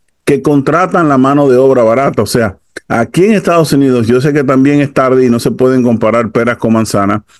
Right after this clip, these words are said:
pero aquí en Estados Unidos tú sabes muy bien, Aldo, que si tú tienes una empresa y tú contratas a una persona sin documentos, una persona indocumentada,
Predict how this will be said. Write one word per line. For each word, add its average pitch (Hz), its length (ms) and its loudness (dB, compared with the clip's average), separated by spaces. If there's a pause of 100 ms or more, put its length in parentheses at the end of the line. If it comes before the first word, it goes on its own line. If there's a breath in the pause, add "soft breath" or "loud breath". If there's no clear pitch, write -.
(380 soft breath)
pero 123 200 0
aquí 127 160 -4
en 170 60 0
Estados 175 400 0
Unidos 147 300 0
tú 147 120 -2
sabes 165 240 0
muy 156 160 2
bien, 127 300 2
Aldo, 95 400 -2 (540 soft breath)
que 123 120 0
si 120 160 -2
tú 143 180 -2
tienes 165 240 0
una 160 180 2
empresa 120 640 -2 (580 loud breath)
y 110 140 -2
tú 139 160 -2
contratas 135 600 0
a 120 60 0
una 135 200 2
persona 143 440 -2
sin 147 280 0
documentos, 113 760 0
una 123 220 0
persona 123 340 -2
indocumentada, 117 920 0